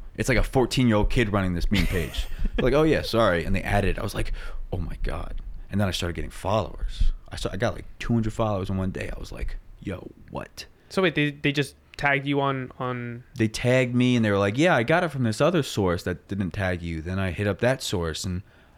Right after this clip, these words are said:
Speaker 1: my, my home didn't have Wi-Fi. And I knew this was, like, either gonna be the start to a new chapter in my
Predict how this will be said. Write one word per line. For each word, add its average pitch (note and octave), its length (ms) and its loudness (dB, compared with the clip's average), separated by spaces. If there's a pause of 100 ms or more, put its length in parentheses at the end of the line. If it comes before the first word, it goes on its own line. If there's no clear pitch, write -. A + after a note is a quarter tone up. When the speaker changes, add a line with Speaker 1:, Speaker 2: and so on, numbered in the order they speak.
(320)
Speaker 1:
my, G2+ 320 2
my F#2+ 260 -2 (200)
home D3+ 300 2
didn't G2 200 0
have F2 160 -4
Wi-Fi. G2+ 600 -2 (240)
And G2 360 0
I G2 80 -2
knew A2 200 4
this G2 180 0
was, F2 140 -6
like, D#2+ 340 -6 (400)
either G#2 180 2
gonna F2+ 160 0
be E2 400 -2 (760)
the - 80 -6
start - 420 0
to G#2+ 180 -2
a F#2+ 40 2
new F#2+ 280 0
chapter F#2+ 500 -2
in A2+ 80 4
my E2 300 -2